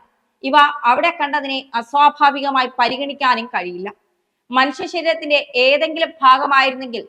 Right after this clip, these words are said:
ശാസ്ത്രീയ പരിശോധന നടത്താമായിരുന്നു. നഖമോ പല്ലോ അസ്ഥികളുടെ കഷ്ണമോ ഏതെങ്കിലും ആണെങ്കിൽ ഡി എൻ എക്ക് സാധ്യതയുണ്ടാകും.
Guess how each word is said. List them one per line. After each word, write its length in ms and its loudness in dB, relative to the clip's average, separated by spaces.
ശാസ്ത്രീയ 560 0
പരിശോധന 440 -8
നടത്താമായിരുന്നു. 720 0
നഖമോ 380 4
പല്ലോ 340 4
അസ്ഥികളുടെ 520 0
കഷ്ണമോ 460 -2
ഏതെങ്കിലും 500 2
ആണെങ്കിൽ 280 -2
ഡി 100 -6
എൻ 160 -2
എക്ക് 180 -8
സാധ്യതയുണ്ടാകും. 760 0